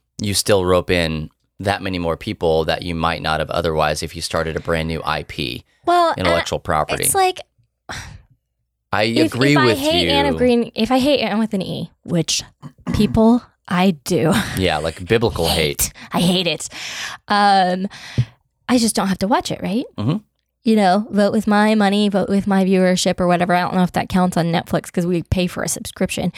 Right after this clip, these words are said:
Speaker 2: But
Speaker 1: But with Chronicles of Narnia, you have to.
Speaker 2: What?
Speaker 1: 'Cause it's in the Bible. You have to watch it.
Speaker 2: Oh, well, I mean, that's, it's just the fear. And it's
Speaker 1: Yeah.
Speaker 2: not just me thinking this. Like, there are
Speaker 1: Yeah.
Speaker 2: other, other people that are like, "There's a high possibility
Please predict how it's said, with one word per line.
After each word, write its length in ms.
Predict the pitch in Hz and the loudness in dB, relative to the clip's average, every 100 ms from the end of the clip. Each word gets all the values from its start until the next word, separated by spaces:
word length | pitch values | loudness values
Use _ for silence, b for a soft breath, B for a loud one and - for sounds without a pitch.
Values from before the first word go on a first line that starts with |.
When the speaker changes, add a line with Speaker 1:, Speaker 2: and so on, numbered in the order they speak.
| B B B - | B B B -2
Speaker 2:
But 480 | 247 285 214 220 - | 2 2 0 -2 0
Speaker 1:
But 100 | 110 | 0
with 160 | 104 | 0
Chronicles 400 | - 104 95 90 | 2 0 0 -2
of 60 | 80 | -4
Narnia, 420 | 85 117 123 95 | -2 0 0 0
you 140 | 85 82 | -2 -6
have 560 | 95 85 101 139 - | -8 -8 -6 -6 -8
to. 340 | - - - - _ _ _ _ _ | -12 -14 -14 -18 _ _ _ _ _
Speaker 2:
What? 340 | 190 180 - - - | -2 -2 -2 -8 -8
Speaker 1:
'Cause 100 | 80 | -8
it's 160 | 73 | -6
in 80 | 80 | -6
the 60 | 76 | -4
Bible. 320 | 85 123 85 | -2 -2 -6
You 80 | 101 | -8
have 180 | 107 - | -10 -12
to 80 | |
watch 220 | - - - | -18 -18 -2
it. 60 | 226 | 2
Speaker 2:
Oh, 260 | 226 160 - - | 2 2 -4 -2
well, 420 | 302 311 269 - - | 2 4 2 0 -4
I 100 | 285 | -2
mean, 360 | 302 302 294 254 B B B | -2 -2 -4 -8 B B B
that's, 280 | 349 370 - | -2 -2 -2
it's 260 | - 330 - | -2 0 0
just 220 | 415 - | 0 0
the 80 | 403 | -2
fear. 480 | - 311 233 - 220 - | -2 0 0 0 -6 -2
And 120 | 240 262 | 2 4
it's 60 | - | 4
Speaker 1:
Yeah. 40 | |
Speaker 2:
not 280 | 302 311 247 | 2 0 0
just 260 | 294 294 | 0 0
me 340 | 277 269 226 214 | 2 2 2 0
thinking 500 | 233 220 208 202 190 | -2 -2 -2 -2 0
this. 240 | 175 190 | 0 0
Like, 160 | 190 185 | -2 0
there 160 | 208 214 | 2 4
are 40 | |
Speaker 1:
Yeah. 120 | - | 2
Speaker 2:
other, 300 | 214 208 208 _ - | 2 0 -2 _ -2
other 280 | 226 240 226 | 2 2 2
people 320 | 233 220 190 | 2 2 0
that 120 | 185 190 | 2 2
are 80 | 185 | 2
like, 220 | 175 - | 0 -2
"There's 220 | 220 294 | -2 0
a 80 | 330 | 0
high 240 | 311 311 311 | 0 0 -2
possibility 1080 | 302 277 269 226 247 269 196 175 170 175 | -2 -2 -4 2 4 4 4 2 0 0